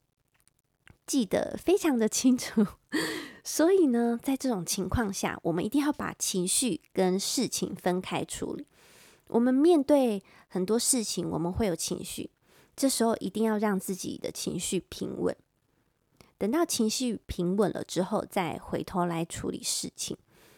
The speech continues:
那我觉得我个人蛮建议的方式就是吃东西，吃美食，吃你喜欢吃的东西，因为吃除了你有视觉上的享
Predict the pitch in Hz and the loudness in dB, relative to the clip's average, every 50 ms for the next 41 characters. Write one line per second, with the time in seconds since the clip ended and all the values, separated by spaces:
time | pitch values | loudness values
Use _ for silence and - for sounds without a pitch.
0 | _ _ _ _ _ _ _ _ - 285 294 254 208 175 170 - _ - - 185 | _ _ _ _ _ _ _ _ -2 0 0 2 2 2 0 -2 _ -4 -2 -2
1 | 185 185 - 208 190 180 - - - - _ - 269 240 202 190 175 - - - | 0 2 2 2 2 2 0 -2 -2 -2 _ 4 4 4 4 0 -2 -4 -6 -10
2 | - - _ _ _ _ _ _ _ _ _ _ - - 185 165 185 196 - 247 | -12 -16 _ _ _ _ _ _ _ _ _ _ -4 -2 0 0 0 2 2 2
3 | 240 226 220 185 165 175 - 185 180 180 185 - - - - 170 175 - 147 - | 2 2 2 2 0 0 0 -2 -2 -2 -2 -4 -6 -2 -2 -2 -2 -2 -4 -2
4 | - - - 185 175 - 160 165 180 - - - - - - _ _ - - - | 0 0 0 0 2 0 0 0 0 -4 -6 -6 -8 -10 -12 _ _ -20 -20 -20
5 | - - - - - _ _ _ - - - 285 277 277 262 220 160 156 - - | -20 -20 -20 -20 -20 _ _ _ -2 0 2 2 2 2 2 2 0 -2 -2 -4
6 | - - - - - - 220 214 208 208 - - 185 175 180 185 185 - - - | -6 -6 -8 -8 -8 -6 -4 -4 -4 -4 -4 -6 -6 -4 -4 -6 -4 -4 -6 -4
7 | 170 - - - - - - 190 - - - - - - - - - 277 277 269 | -4 -4 -4 -4 -6 -8 -8 -10 -10 -10 -12 -12 -14 -16 -12 -6 -2 -2 -2 0
8 | 247 - - - - 285 277 - - - 214 196 190 180 175 - - - - - | 0 0 0 0 0 -2 -4 -4 -4 -2 -2 0 0 0 -2 -4 -6 -12 -20 -20
9 | - _ _ - 196 196 185 170 - - - _ _ _ _ _ _ _ _ _ | -20 _ _ -4 -2 -2 -2 -2 -4 -6 -10 _ _ _ _ _ _ _ _ _
10 | _ _ _ _ _ _ _ _ _ _ _ _ _ _ _ - - - - - | _ _ _ _ _ _ _ _ _ _ _ _ _ _ _ -12 -8 -4 -2 -2
11 | 302 262 - - 208 208 - - 254 233 220 208 185 190 - 190 - | -2 -2 -2 -2 -2 -2 -2 -2 -2 -2 -2 -2 -4 -4 -4 -6 -6